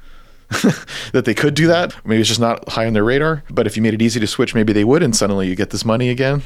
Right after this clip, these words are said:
you know, and you're back to, back to good on the cash flow front. Or maybe there's a reason. Maybe they're like, "Well, you know, I'm still kind of holding out 'cause I'm still using this other thing, and I'm not quite sure."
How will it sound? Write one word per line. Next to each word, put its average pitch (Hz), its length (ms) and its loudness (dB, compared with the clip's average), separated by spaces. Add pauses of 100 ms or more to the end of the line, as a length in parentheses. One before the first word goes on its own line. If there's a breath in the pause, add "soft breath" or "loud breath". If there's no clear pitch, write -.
you 120 140 0
know, 120 80 4
and 110 80 2
you're 107 80 0
back 101 220 -2
to, 101 100 -10
back 101 320 -6
to 107 100 -4
good 107 140 4
on 98 100 0
the 90 60 -4
cash 107 260 -4
flow 123 140 -2
front. 143 280 -6
Or 127 80 2
maybe 160 160 2
there's 226 160 4
a 240 40 4
reason. 160 320 0
Maybe 131 160 0
they're 151 80 2
like, 147 120 -2
"Well, 214 360 4
you 180 100 0
know, 190 220 4
I'm 175 80 2
still 180 320 2
kind 165 180 -2
of 151 80 -2
holding 151 300 0
out 143 200 0
'cause 131 120 -6
I'm 123 80 0
still 156 200 2
using 156 160 0
this 143 120 -2
other 143 160 2
thing, 143 280 0
and 117 60 2
I'm 101 60 0
not 107 160 -2
quite 135 180 -2
sure." 135 220 0